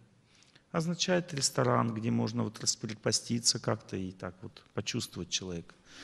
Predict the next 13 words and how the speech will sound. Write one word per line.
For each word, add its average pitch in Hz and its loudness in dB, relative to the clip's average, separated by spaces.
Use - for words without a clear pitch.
То - -2
есть 147 2
нужны 190 8
специальные 180 6
отношения, 139 4
в - -4
которых 127 2
я 139 8
почувствую 151 0
интимную 170 4
часть 143 6
жизни 123 2
человека. 101 0